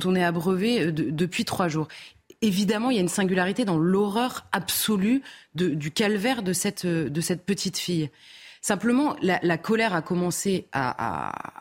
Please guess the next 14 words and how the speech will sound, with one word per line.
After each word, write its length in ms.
à 100
poindre, 500
on 40
va 100
dire, 120
dans 100
le 60
débat 200
public 420
quand 220
on 140
a 100
su 380
mieux 400